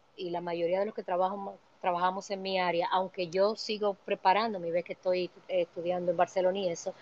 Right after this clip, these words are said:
pero ya lo hago para un asunto personal. Eh, yo apuesto más a, a que se desarrollen, se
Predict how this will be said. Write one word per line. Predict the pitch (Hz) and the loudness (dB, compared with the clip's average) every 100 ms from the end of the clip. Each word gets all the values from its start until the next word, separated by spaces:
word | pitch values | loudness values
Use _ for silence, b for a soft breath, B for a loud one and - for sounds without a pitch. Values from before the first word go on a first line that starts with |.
| B B | B B
pero | 190 | 6
ya | 180 175 | 8 10
lo | |
hago | 190 185 | 10 8
para | 185 175 | 4 4
un | 170 175 | 2 -2
asunto | 170 190 175 175 | -4 -8 -6 -2
personal. | 175 165 170 190 220 160 B B B B B | -2 -4 -4 0 0 -2 B B B B B
Eh, | 185 190 180 180 175 180 _ _ - | 8 10 10 8 4 -4 _ _ -10
yo | 190 220 | 4 4
apuesto | 220 240 240 - 220 | 6 6 6 2 -6
más | 190 185 170 170 - _ 190 | -2 -2 -2 -4 -10 _ 0
a, | 185 175 170 165 151 147 - _ _ _ _ _ _ _ _ - | 2 4 4 4 2 -4 -14 _ _ _ _ _ _ _ _ -4
a | 196 | -4
que | 208 | -4
se | - 208 196 - 170 | -6 -2 -2 -4 -4
desarrollen, | 196 - 196 190 226 247 254 254 - - - - - - - _ _ _ _ - - | -6 0 0 2 2 4 4 0 -6 -20 -20 -20 -20 -20 -20 _ _ _ _ -20 -4
se | 226 | 2